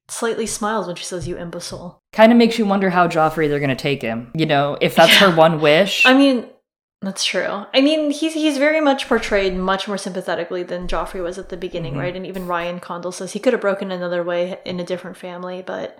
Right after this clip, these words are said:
Speaker 1: yeah, I, again, Tom's doing a great job with this acting. Love his, like, weird little, like, cynical laughs. He's like, "There's no way that my dad fucking said that.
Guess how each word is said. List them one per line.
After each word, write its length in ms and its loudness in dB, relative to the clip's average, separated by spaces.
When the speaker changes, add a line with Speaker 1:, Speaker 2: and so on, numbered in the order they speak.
Speaker 1:
yeah, 320 8
I, 320 6
again, 400 2
Tom's 420 0
doing 160 4
a 80 6
great 220 2
job 240 2
with 80 -4
this 100 -8
acting. 360 -4
Love 240 2
his, 160 -2
like, 120 -2
weird 300 -2
little, 180 -2
like, 240 -2
cynical 540 -6
laughs. 720 -6
He's 140 -12
like, 200 -6
"There's 200 -4
no 160 0
way 120 0
that 120 -6
my 120 -8
dad 220 -10
fucking 260 -18
said 220 -14
that. 320 -16